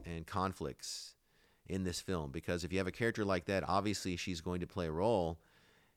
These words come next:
And New World Ol-, New World Order is going to address, I think, a lot of, uh, contemporary issues or problems that have been around for decades. And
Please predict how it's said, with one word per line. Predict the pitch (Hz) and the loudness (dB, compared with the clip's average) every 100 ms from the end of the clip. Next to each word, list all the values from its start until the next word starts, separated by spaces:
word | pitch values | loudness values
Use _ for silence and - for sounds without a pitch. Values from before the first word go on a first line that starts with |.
| - | -6
And | 92 95 | -2 2
New | 117 | 4
World | 113 104 | 6 6
Ol-, | 98 107 110 95 | 6 4 2 -2
New | 104 127 | 2 4
World | 120 107 101 | 4 4 4
Order | - 104 113 85 80 90 | 4 4 4 4 0 -2
is | 92 | -2
going | - 95 95 | 0 0 2
to | 98 | 0
address, | 82 92 92 90 - - | 0 2 2 0 -4 -6
I | 82 82 | -8 -8
think, | - 135 | -4 -4
a | 78 | -2
lot | 80 85 101 | -2 2 4
of, | 95 85 82 - _ _ _ _ _ _ _ _ - | 4 0 -8 -18 _ _ _ _ _ _ _ _ -14
uh, | 69 69 | -12 -6
contemporary | 101 110 101 98 92 90 82 | -4 0 0 2 0 0 0
issues | 98 95 95 90 82 | 0 0 0 0 0
or | 80 | -2
problems | - 92 90 | 0 0 0
that | 87 | -2
have | 92 80 | -2 -2
been | 90 85 85 80 _ _ - | -2 0 -2 -8 _ _ -10
around | 85 87 87 | -4 -2 -2
for | 78 | -2
decades. | 90 101 67 55 - - - _ _ _ _ _ _ _ - | -2 -2 -2 -6 -10 -12 -14 _ _ _ _ _ _ _ -8
And | 92 95 92 92 90 87 | -2 2 2 2 2 -2